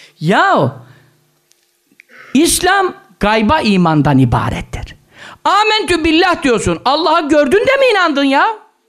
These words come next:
"Ve melaketi", meleklere iman. Gördün de mi inandın ya?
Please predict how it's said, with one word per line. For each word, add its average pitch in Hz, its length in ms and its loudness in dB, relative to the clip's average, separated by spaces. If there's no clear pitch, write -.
"Ve 311 100 0
melaketi", 403 760 0
meleklere 311 580 0
iman. 226 380 0
Gördün 359 360 0
de 523 140 0
mi 508 100 0
inandın 370 280 0
ya? 339 360 -2